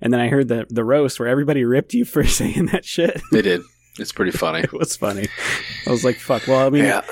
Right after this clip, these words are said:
Speaker 1: I'm not original, but at least my brain was in the right place. <laughs>
Speaker 2: I love it. So let me ask you guys, like, I listened to your latest episode today. Like, are you guys gonna go full format on this one, or do I, do I just have to sit back and play along? 'Cause I'm,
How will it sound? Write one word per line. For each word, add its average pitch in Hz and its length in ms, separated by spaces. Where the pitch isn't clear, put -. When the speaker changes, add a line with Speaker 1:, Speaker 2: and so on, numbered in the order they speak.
Speaker 1:
I'm 143 120
not 180 140
original, 131 440
but 117 160
at 117 100
least 123 200
my 117 100
brain 110 240
was 107 120
in 107 60
the 104 100
right 101 180
place. 104 440
<laughs> - 1400
Speaker 2:
I - 60
love 78 260
it. 80 120
So - 180
let 147 140
me 165 80
ask 123 340
you 85 120
guys, 76 280
like, - 140
I 101 60
listened 104 380
to 101 80
your 92 140
latest 92 240
episode 87 520
today. 87 560
Like, 82 340
are 85 80
you 90 160
guys 90 240
gonna 90 160
go 90 120
full 92 260
format 95 440
on 98 120
this 101 240
one, 110 180
or 82 200
do 92 140
I, 87 80
do 90 100
I 90 80
just 90 120
have 95 140
to 113 80
sit - 240
back 92 200
and - 100
play 92 180
along? 90 320
'Cause 95 180
I'm, 101 260